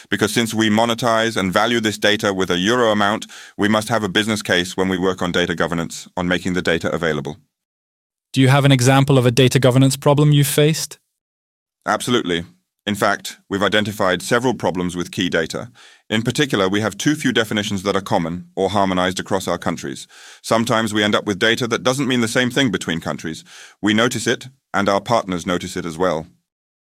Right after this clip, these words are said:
Speaker 2: Yet the information is quite straightforward. Turnover, for example, everyone agrees on what turnover is, right?
Speaker 1: Revenue is a very good example. It's a good example of data on which, historically, at Carrefour, there were forty-five ways to measure revenue across different countries, the way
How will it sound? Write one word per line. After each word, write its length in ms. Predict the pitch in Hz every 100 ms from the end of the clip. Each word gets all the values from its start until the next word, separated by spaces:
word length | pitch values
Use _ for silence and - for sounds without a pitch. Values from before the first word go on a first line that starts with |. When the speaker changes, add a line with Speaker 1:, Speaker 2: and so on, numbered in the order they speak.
| _ _ -
Speaker 2:
Yet 200 | 143 147
the 120 | 156
information 480 | 165 165 156 143 147
is 100 | 135
quite 220 | 143 131
straightforward. 580 | - 131 139 127 104 - - - -
Turnover, 440 | 165 165 160 151
for 180 | 147 151
example, 460 | 127 135 131 143 143
everyone 380 | 143 147 143
agrees 340 | 139 127 135 127
on 200 | 131 127
what 180 | 139 143
turnover 420 | 135 127 120 123
is, 220 | 107 107
right? 220 | 120 147 151 - _ _ _ _ _ _ _ -
Speaker 1:
Revenue 340 | 127 131 127
is 120 | 117
a 40 | 107
very 240 | 113 107
good 140 | 104
example. 440 | 95 92 85 78 85
It's 140 | 92
a 40 | 95
good 160 | 104
example 380 | 98 98 92 92
of 100 | 80
data 480 | 95 87 - 73 80 _
on 200 | - 85
which, 420 | 85 85 - - - _
historically, 600 | 101 95 113 104 101 92
at 160 | 92 -
Carrefour, 600 | 113 95 - 90 85 95 - - _ -
there 100 | 95
were 60 |
forty-five 720 | 95 - 127 127 123 110 104
ways 320 | 98 98 92 95
to 80 |
measure 260 | 95 95 101
revenue 380 | 95 92 90 85
across 300 | 85 92 92
different 360 | 98 95 95
countries, 440 | - 87 - 82 80
the 100 | 85
way 260 | 87 85